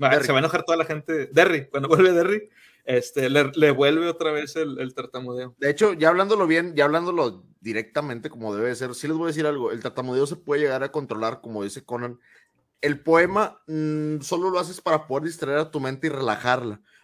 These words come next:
Speaker 2: Hay gente que para, en lugar de tartamudear, para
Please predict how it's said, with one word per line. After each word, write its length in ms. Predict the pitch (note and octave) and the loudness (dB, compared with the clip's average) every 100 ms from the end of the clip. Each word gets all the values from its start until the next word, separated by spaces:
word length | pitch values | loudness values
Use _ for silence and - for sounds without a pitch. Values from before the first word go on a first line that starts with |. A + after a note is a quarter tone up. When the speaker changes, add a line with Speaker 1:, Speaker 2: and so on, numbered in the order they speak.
| _ | _
Speaker 2:
Hay 160 | - D3 | 2 2
gente 320 | D#3 D#3+ D#3 | 2 -2 -4
que 100 | F3+ | -4
para, 260 | - C3+ | 0 0
en 60 | B2+ | 0
lugar 280 | A2+ A#2 D3 | 0 0 -2
de 80 | F#3 | -4
tartamudear, 720 | F#3 - D3+ C3+ C3 C3+ - | -6 -6 -4 0 0 0 -2
para 180 | A#2+ | -6